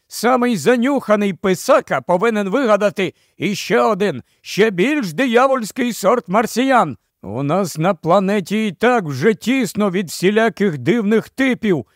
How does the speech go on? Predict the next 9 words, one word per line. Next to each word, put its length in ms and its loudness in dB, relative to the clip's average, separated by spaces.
про 160 2
яких 400 0
ніколи 500 2
не 140 2
знаєш, 440 0
що 280 2
це, 280 -2
страшне 680 -2
чудовисько 840 0